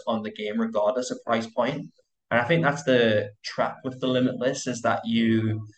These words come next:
look to kind of just get all these expensive players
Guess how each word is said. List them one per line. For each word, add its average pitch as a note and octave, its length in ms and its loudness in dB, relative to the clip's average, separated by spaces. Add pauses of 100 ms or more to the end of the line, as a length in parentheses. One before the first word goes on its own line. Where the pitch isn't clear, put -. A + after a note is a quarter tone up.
(800)
look D#3 300 4
to - 140 -6
kind C#3 220 0
of C3 60 -2
just - 260 -4
get - 180 4
all B2+ 160 6
these A#2+ 160 -4
expensive A#2 520 -2 (120)
players A2+ 480 -4